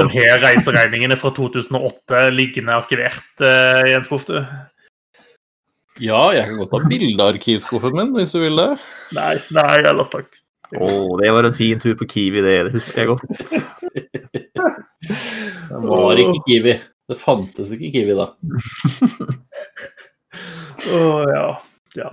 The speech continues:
Speaker 1: Det var når man gikk til, eh, for din ungdom, så,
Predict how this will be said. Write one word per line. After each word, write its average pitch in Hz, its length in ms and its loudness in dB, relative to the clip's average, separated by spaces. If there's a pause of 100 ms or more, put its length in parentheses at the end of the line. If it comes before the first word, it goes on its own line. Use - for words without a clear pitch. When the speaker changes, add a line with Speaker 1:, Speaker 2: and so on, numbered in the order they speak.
(360)
Speaker 1:
Det 139 220 2
var 156 140 6
når 170 100 4
man 165 160 4
gikk 139 240 -4
til, 139 360 0
eh, 139 580 0 (140)
for 147 120 -2
din 139 240 2
ungdom, 135 320 4
så, 151 160 0